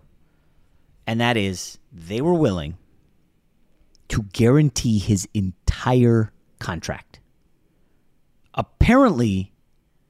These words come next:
Rob, and check me if it's wrong, that had never been done before. And the Browns said, "We'll guarantee your entire contract."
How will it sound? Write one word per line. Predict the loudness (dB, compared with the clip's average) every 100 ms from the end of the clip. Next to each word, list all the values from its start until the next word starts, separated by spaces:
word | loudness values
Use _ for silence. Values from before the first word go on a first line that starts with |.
| _ _
Rob, | -2 0 0
and | 0
check | 0 -2 0
me | -2
if | -2
it's | -2
wrong, | -2 -2 _ _ _ _ -4
that | 2 2
had | 4 4
never | 4 4 2
been | 2 2 2 2
done | 2 2 2 -2 -6 _ _ _ _ _ _ _ _ _ _ _ _ _ _ _
before. | -4 -2 -6 -8 _ _ _ _ _ _ _ _ _ _ _ _ _ -6
And | -2 0 0 -2 -6 -18 _ _ _ _ _ _ _ _ _ _ _
the | -6
Browns | -2 0 -2
said, | -2 -4
"We'll | -2 -6
guarantee | -6 -8 -8 -6
your | -6 -6
entire | -10 -10 -10 -4 0 2 2
contract." | -2 -4 -2 -2 -6 -10 -14 -20